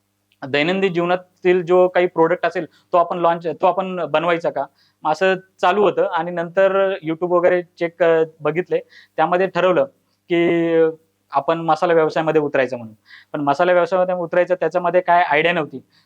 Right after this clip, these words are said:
मग आम्ही DMart वगैरे आसपासच्या किराणा शॉपमधून आम्ही त्याच्यासाठी लागणारे जे इन्ग्रेडियंट आहे ते आम्ही ते मागवले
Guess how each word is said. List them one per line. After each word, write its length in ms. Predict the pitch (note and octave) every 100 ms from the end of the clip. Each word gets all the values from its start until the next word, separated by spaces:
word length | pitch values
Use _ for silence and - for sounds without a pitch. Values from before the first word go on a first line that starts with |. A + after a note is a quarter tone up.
| _
मग 180 | D#3 D#3+
आम्ही 340 | D3 E3+ F3
DMart 460 | D#3 D#3 D#3 D#3+ D#3+
वगैरे 380 | D#3+ D#3+ D#3+ D#3 - -
आसपासच्या 420 | C#3 - D3+ E3
किराणा 360 | - D3+ D#3 D#3+
शॉपमधून 440 | D#3 C#3+ D3+ D3+ F#3 _ - -
आम्ही 180 | C#3 D#3
त्याच्यासाठी 540 | D#3+ E3 E3+ D3 E3
लागणारे 320 | D#3 C#3+ D#3
जे 100 | D#3+
इन्ग्रेडियंट 680 | F#3 E3+ D#3 D3 D#3+ E3 D#3
आहे 80 | B2+
ते 360 | - _ -
आम्ही 220 | E3 D#3+ E3
ते 180 | E3+ F3+ _ _ _ C#3
मागवले 420 | C#3 D3 C#3